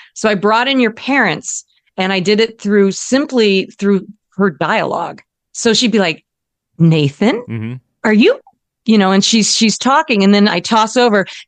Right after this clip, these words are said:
Speaker 1: "Frank, are you hearing what he's doing right now?" Now, when I added dialogue, I took it from a two D narration to a scene now. And I had characters in there who, "Do you think the parents liked each other?" By the way I had her talk to the husband. It wasn't like, "Nathan,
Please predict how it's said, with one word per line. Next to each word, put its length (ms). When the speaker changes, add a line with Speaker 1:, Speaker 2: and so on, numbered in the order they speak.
Speaker 1:
"Frank, 380
are 80
you 140
hearing 280
what 120
he's 160
doing 300
right 180
now?" 160
Now, 240
when 200
I 60
added 460
dialogue, 720
I 140
took 280
it 120
from 160
a 60
two 400
D 180
narration 880
to 340
a 60
scene 460
now. 240
And 120
I 60
had 220
characters 580
in 160
there 300
who, 380
"Do 100
you 100
think 220
the 80
parents 400
liked 240
each 160
other?" 160
By 160
the 100
way 200
I 80
had 240
her 140
talk 400
to 140
the 100
husband. 360
It 80
wasn't 220
like, 160
"Nathan, 440